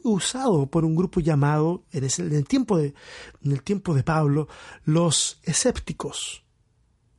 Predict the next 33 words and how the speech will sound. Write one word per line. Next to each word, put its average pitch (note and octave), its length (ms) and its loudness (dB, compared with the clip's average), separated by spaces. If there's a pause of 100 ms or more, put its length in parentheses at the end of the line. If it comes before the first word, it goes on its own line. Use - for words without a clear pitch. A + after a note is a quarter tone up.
(140)
Es - 180 -14
una F#3+ 80 -4
corriente F#3+ 480 2
filosófica. G#3+ 680 0 (760)
Este - 200 0
grupo A3+ 280 2
ponía G#3+ 500 4
en D#3+ 180 -2
tela C#4+ 280 0
de D3+ 80 0
juicio C4+ 400 0 (100)
una C4+ 120 -2
infinidad F3 500 0
de G3+ 60 0
argumentos, F3 580 0
los F3+ 240 0
que F#3+ 120 2
le F#3+ 120 4
dieras, A#3+ 400 0 (480)
eh, D3 460 0
de D#3+ 120 0
respecto A3 380 0
a D4 40 0
lo A3 120 4
que, E3 220 -2
a - 80 -10
lo C#3 100 -2
que, - 100 -14
al, - 200 -16
al D#3+ 160 -4
tema B3+ 240 2
que F3+ 100 0
fuese, D3 500 0